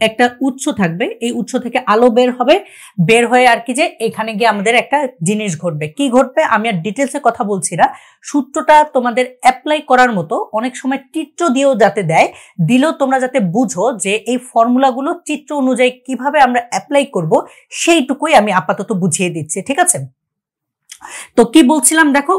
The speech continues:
বলছিলাম হচ্ছে যে ইয়ং এর দ্বিতীয় পরীক্ষায় তিনি কি করেন, একটা সোর্স রাখেন এবং এখানে দুইটা চির বা ছিদ্র রাখেন, ঠিক আছে? চির বা ছিদ্র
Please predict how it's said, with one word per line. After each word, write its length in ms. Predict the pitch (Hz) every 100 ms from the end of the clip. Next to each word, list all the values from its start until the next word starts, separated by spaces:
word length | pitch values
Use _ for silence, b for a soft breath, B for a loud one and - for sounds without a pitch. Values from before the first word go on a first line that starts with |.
| 196
বলছিলাম 340 | 247 247 330 302
হচ্ছে 220 | 254 - 190
যে 120 | 240 - B B 202
ইয়ং 160 | 262 285
এর 80 | 240
দ্বিতীয় 260 | 277 311
পরীক্ষায় 440 | - 277 254 202 170
তিনি 160 | 262 277
কি 120 | 277
করেন, 280 | 277 277 311 311 233
একটা 160 | - 277
সোর্স 340 | - 262 254 -
রাখেন 240 | 254 285 403 B B
এবং 160 | - 214 254
এখানে 240 | 247 262
দুইটা 240 | 220 254 285 -
চির 220 | 330 302 190
বা 140 | 165 220 -
ছিদ্র 340 | - 311 262 254
রাখেন, 240 | 185 - 185
ঠিক 140 | 269
আছে? 180 | 302 - 196 190
চির 220 | - 311 294
বা 160 | 240 254
ছিদ্র 340 | 254 - 226